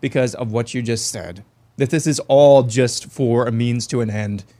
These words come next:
This is all just for something else other than all of the things we appreciate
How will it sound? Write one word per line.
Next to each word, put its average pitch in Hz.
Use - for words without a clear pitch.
This 151
is 135
all 127
just 120
for 131
something 120
else 110
other 139
than 113
all 147
of 131
the 123
things 117
we 110
appreciate 110